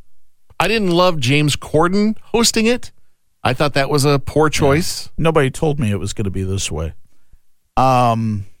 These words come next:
Speaker 1: It's four claps, not five. It's four. Uh, w-, was Friends gonna be yours? Overrated,
Speaker 2: Yeah.
Speaker 1: underrated?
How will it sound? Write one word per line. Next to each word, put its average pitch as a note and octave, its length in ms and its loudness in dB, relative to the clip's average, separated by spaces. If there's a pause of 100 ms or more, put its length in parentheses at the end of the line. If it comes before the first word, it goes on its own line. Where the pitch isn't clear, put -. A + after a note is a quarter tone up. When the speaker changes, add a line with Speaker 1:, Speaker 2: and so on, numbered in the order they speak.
(880)
Speaker 1:
It's A#2 120 -2
four D3+ 240 2
claps, G#2 420 0
not G#2+ 180 0
five. F2 520 0
It's A#2 140 -4
four. D#2+ 480 -2 (1080)
Uh, D3 600 2 (100)
w-, C3+ 180 2
was B2+ 180 2
Friends B2+ 320 0
gonna B2+ 160 0
be A#2+ 140 2
yours? B2 360 0
Overrated, A#2 560 2
Speaker 2:
Yeah. F3 140 4
Speaker 1:
underrated? B2+ 340 0